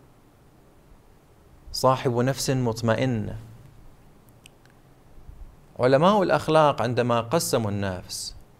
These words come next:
قسموها إلى ثلاثة مراتب. المرتبة الأولى قالوا:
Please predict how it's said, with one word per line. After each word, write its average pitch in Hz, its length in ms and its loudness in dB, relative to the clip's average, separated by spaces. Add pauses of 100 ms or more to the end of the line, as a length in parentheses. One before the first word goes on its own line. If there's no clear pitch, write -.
(2750)
قسموها 147 880 2 (840)
إلى 123 280 6
ثلاثة 127 540 2
مراتب. 104 440 2 (3000)
المرتبة 147 1600 4
الأولى 151 680 8
قالوا: 156 540 6